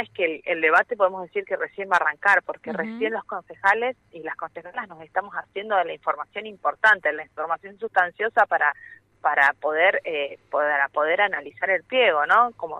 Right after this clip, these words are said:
Speaker 1: yo lo planteé el viernes, no vamos a firmar un cheque en blanco. Lo que nos habían entregado era un cheque en blanco. No vamos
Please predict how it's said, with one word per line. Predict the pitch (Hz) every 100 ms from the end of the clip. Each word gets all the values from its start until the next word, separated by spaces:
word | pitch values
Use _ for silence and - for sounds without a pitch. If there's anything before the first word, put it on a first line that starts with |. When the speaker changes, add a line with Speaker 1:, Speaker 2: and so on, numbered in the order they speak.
| 151
Speaker 1:
yo | - 202 190
lo | 156
planteé | 156 147 156 202
el | 202
viernes, | 262 233 175 156
no | 214
vamos | 254 254 247
a | 202
firmar | 170 165 170
un | 175
cheque | - 175
en | 165
blanco. | 170 180 165 - 135 _ _ -
Lo | 170
que | 170
nos | 175
habían | 196 240
entregado | 226 208 202 220 233
era | 220
un | 190
cheque | 202 -
en | 180
blanco. | 170 151 143 156
No | 175
vamos | 202 220 196